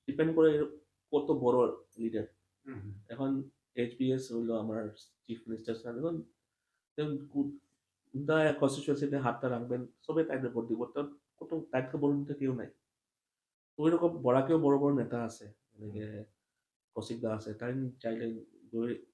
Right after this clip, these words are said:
Speaker 1: ফাইট করতে পারেন। সবাই জানে তাই। তো ওইরকম আমি কই যে অ্যাকসেপ্টেন্স চাই যখন মানুষ আপনি চিনেন। আরও যদি বহুত বড় নেতা থাকেন তখন আপনার অ্যাকসেপ্টেন্স টা ন্যাচারালি আয়। আর যদি আপনি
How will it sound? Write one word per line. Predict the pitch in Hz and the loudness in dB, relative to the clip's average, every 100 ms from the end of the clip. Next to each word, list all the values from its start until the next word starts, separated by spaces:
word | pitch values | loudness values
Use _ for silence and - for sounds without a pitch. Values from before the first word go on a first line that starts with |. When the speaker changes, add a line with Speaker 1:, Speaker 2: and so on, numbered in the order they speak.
| _ | _
Speaker 1:
ফাইট | 110 110 | -8 -6
করতে | 107 113 | -8 -8
পারেন। | 107 104 110 - _ _ | -8 -8 -10 -16 _ _
সবাই | 147 165 | -2 0
জানে | 151 113 117 | 2 0 -2
তাই। | 113 110 110 | -4 -10 -12
তো | - _ _ _ _ | -16 _ _ _ _
ওইরকম | 170 214 220 - | 2 2 2 0
আমি | 185 185 - | 0 -2 -2
কই | 160 | -2
যে | 175 | 0
অ্যাকসেপ্টেন্স | 143 - 170 - 185 - | 0 0 0 0 -2 2
চাই | 175 165 | 2 4
যখন | 160 165 | 0 -2
মানুষ | 123 131 135 | 0 0 0
আপনি | 143 156 - | -2 -2 -4
চিনেন। | 113 120 143 - _ _ _ _ _ | -4 -4 -6 -12 _ _ _ _ _
আরও | 113 120 123 123 104 - _ | -4 0 2 2 -2 -6 _
যদি | 127 139 135 | -6 -4 -4
বহুত | 120 139 | -2 -2
বড় | 135 123 139 | 2 6 8
নেতা | 143 143 | 6 4
থাকেন | 143 139 143 143 | 2 0 0 0
তখন | 135 135 | -2 -2
আপনার | 135 120 131 | -4 -4 -4
অ্যাকসেপ্টেন্স | 127 - - 131 | -4 -6 -10 -8
টা | 131 | -4
ন্যাচারালি | 117 - 139 135 | -2 -2 0 0
আয়। | 120 - _ _ _ _ _ _ | 0 -4 _ _ _ _ _ _
আর | 117 | -4
যদি | 123 131 143 | 0 2 2
আপনি | 131 139 | 2 0